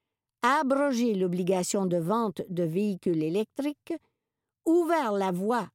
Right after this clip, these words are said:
à la suppression du plafond d'émissions imposé aux producteurs de pétrole et de gaz et augmenté les subventions aux combustibles fossiles.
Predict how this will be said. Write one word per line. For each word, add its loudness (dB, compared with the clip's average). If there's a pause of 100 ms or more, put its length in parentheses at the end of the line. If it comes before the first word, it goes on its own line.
(100)
à -2
la 0
suppression -2
du -4 (120)
plafond 0
d'émissions -2 (560)
imposé 0 (220)
aux -2
producteurs -2
de 0
pétrole -2
et 0
de 0
gaz -6 (840)
et 0
augmenté 0 (140)
les 0
subventions 0 (340)
aux 0
combustibles 0
fossiles. -6